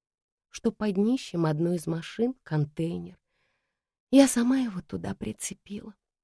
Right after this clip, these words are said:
Он велел его достать, только и всего. «Ты знаешь, что в нем?» «Ну, конечно», сказал из-за ее спины Юрий Латышев. «Подумаешь, фунт изюму, контрабанда.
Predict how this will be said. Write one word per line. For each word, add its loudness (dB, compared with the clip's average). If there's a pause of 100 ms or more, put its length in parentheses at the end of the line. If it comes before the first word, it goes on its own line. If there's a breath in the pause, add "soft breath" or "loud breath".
(320)
Он 8
велел 2
его -8
достать, -12 (500)
только 2
и -2
всего. -12 (1300)
«Ты 8 (420)
знаешь, 10
что 2
в 0
нем?» -12 (960)
«Ну, 8
конечно», 4 (500)
сказал 8
из-за 4
ее 4
спины 4
Юрий 4
Латышев. -4 (800)
«Подумаешь, 12
фунт 6
изюму, 4
контрабанда. -2